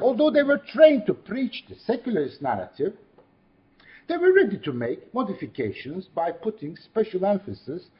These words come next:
on the spiritually elevating themes as long as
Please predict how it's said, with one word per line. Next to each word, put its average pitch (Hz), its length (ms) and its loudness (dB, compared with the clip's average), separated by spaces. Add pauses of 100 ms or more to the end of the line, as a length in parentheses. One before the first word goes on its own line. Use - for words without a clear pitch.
(360)
on 196 160 2
the 196 160 4 (260)
spiritually - 960 -10
elevating 151 640 -4 (160)
themes 202 460 -4 (180)
as 165 180 -4
long 190 220 -2
as 160 80 -10